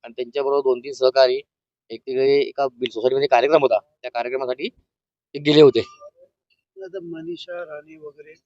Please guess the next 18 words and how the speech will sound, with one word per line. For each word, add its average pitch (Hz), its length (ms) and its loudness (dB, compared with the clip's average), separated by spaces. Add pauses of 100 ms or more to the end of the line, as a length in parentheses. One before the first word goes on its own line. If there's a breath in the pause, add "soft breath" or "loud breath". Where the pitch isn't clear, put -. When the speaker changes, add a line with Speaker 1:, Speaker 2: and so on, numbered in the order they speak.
(300)
Speaker 2:
असे 185 160 -16
पाच 165 320 -18
सहा 202 100 -10
जणांची 185 380 -8
नावं 170 300 -10
घेतलेली 156 460 -20
आहेत 170 100 -20 (420)
की 175 140 -14
ज्यांनी 165 280 -10
त्या 180 180 -14
ठिकाणी 165 360 -20
पैसे 156 340 -20
वाटप 160 220 -16
केलं, 160 280 -20
तर 165 120 -20
त्याचाही 185 440 -12
आरोप 160 300 -14
आहे. 151 120 -20